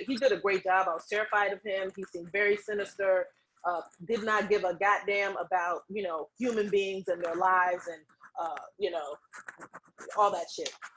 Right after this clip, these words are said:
Um, so yeah, he did a great job. Um, going to what you were saying about Kiki and some of the things that people were saying, I didn't, I thought she did well. I, I attribute it, and I think you made a good point, like, she's against some heavy hitters, so you can tell,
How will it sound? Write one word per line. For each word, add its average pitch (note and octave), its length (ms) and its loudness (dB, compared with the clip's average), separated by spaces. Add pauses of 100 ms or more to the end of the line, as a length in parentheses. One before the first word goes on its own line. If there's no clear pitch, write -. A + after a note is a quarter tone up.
(160)
Um, G3+ 540 8 (220)
so A#3+ 140 6
yeah, A3 240 4
he A#3 120 -4
did G#3 160 4
a G3+ 40 4
great G#3 300 2
job. F#3+ 400 4 (160)
Um, F#3+ 300 0
going A#3 320 2
to A#3+ 100 -4
what G#3 160 4
you G3+ 80 0
were F#3 40 -2
saying F#3 260 -6
about D#3+ 180 -4 (100)
Kiki B3+ 300 -4
and F3+ 140 -2
some F#3+ 100 -2
of F3+ 80 -6
the F3+ 60 -2
things F3+ 220 -6
that E3 140 -8
people E3+ 240 -10
were D3+ 220 -8
saying, A#3+ 460 -2 (440)
I B4+ 420 6 (200)
didn't, B3 320 2 (420)
I E4 220 6
thought B3+ 220 4
she A3+ 140 -4
did F#3 280 0
well. E3+ 400 -2 (400)
I, G#3 240 6 (160)
I A#3+ 320 8
attribute G3+ 320 -4
it, F#3+ 120 0
and G3 80 -2
I G3 60 0
think B3+ 220 -6
you A3+ 80 -4
made G3+ 140 0
a F3 80 -2
good F#3 180 -2
point, E3 340 -4
like, D3+ 300 -10
she's B3 180 -2
against F3+ 280 -4
some F3+ 140 -6
heavy F3+ 240 -2
hitters, B3+ 420 4
so F#3 140 2
you G#3 140 -4
can F#3+ 140 -2
tell, G#3 500 2